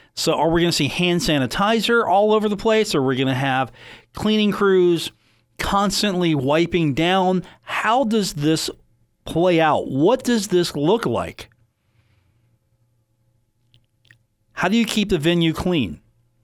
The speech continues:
Do you limit your menu? I've seen that now in some fast food restaurants. They've limited the menu because, of course,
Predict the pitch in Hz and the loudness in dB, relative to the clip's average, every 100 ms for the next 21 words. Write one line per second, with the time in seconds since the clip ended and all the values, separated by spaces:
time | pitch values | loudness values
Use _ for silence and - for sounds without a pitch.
0 | _ _ _ _ - 147 143 131 165 175 | _ _ _ _ -6 -2 0 2 0 0
1 | 143 120 151 214 226 233 233 233 226 - | 0 0 2 2 2 4 2 2 -2 -10
2 | _ _ _ _ _ _ - 143 - 220 | _ _ _ _ _ _ -4 -2 0 2
3 | 214 196 170 180 175 160 175 151 156 156 | 2 2 2 2 2 0 -2 0 0 0
4 | - - 156 151 135 160 185 131 98 110 | -2 0 2 2 2 0 0 0 0 -4
5 | - 135 139 143 165 170 190 170 127 120 | -2 -2 0 0 0 -2 0 2 2 2
6 | 127 165 160 139 147 151 - 135 147 | 2 0 0 0 0 -4 -4 -2 -2